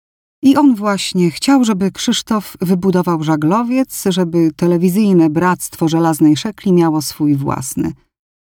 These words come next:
Dostał też pracę w telewizji. No i dziewczyny piszczały: „Baranowski, Baranowski”.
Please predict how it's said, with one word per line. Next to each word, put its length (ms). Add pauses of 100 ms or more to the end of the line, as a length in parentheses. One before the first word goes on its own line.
(200)
Dostał 380
też 220
pracę 380
w 60
telewizji. 680 (800)
No 160
i 180
dziewczyny 500
piszczały: 540
„Baranowski, 800
Baranowski”. 840